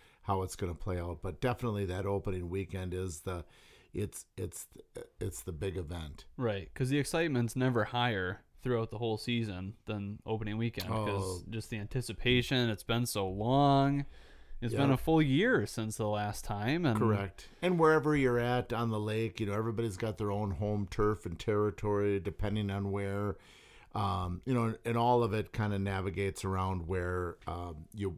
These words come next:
Speaker 1: you bring your fish to.
Speaker 2: Yeah.
Speaker 1: Uh,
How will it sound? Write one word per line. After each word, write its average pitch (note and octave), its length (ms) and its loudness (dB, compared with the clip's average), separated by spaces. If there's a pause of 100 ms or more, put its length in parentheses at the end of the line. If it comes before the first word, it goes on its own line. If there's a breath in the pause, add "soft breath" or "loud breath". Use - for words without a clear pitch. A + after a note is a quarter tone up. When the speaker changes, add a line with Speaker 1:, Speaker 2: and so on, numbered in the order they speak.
(160)
Speaker 1:
you G2+ 120 -4
bring F#2+ 220 -2
your F2 120 -2
fish - 380 -4
to. D#2+ 340 -4 (400 soft breath)
Speaker 2:
Yeah. A#2+ 180 -2
Speaker 1:
Uh, F2 380 -8